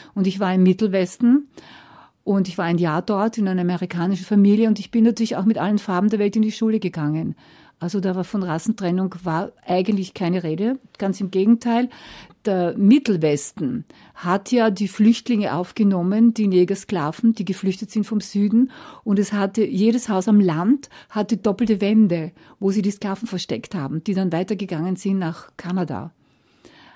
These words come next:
Also das war, das war eine andere Geschichte im Mittelwesten. Ganz schlimm war ja immer der Süden, wo ja das immer noch ziemlich arg ist, was ich überhaupt nicht verstehe. Aber es ist erst dann, als ich wieder zurückkam,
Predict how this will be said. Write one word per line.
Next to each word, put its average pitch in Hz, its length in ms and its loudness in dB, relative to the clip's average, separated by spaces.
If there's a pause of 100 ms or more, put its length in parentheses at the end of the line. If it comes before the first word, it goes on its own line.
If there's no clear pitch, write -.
(140)
Also 190 580 0
das 202 200 -4
war, 202 280 0 (920)
das 202 200 0
war 220 60 6
eine 214 180 4
andere 220 240 4
Geschichte 226 480 2
im 196 80 6
Mittelwesten. 170 680 0 (380)
Ganz 214 360 0
schlimm 214 340 6
war 180 140 -2
ja 185 120 0
immer 214 320 6
der 214 100 -4
Süden, 208 500 0 (400)
wo 190 240 0
ja 180 220 -2
das 170 160 -6
immer 202 260 4
noch 190 300 -2
ziemlich 190 400 -2
arg 139 260 -8
ist, 220 300 -4
was 185 140 -10
ich 185 120 -14
überhaupt 170 280 -8
nicht 190 160 -10
verstehe. 202 440 -8 (760)
Aber 170 680 -2 (220)
es 196 220 0
ist 214 120 2
erst 196 300 -2
dann, 202 320 4
als 190 160 0
ich 202 100 -4
wieder 208 160 0
zurückkam, 202 720 0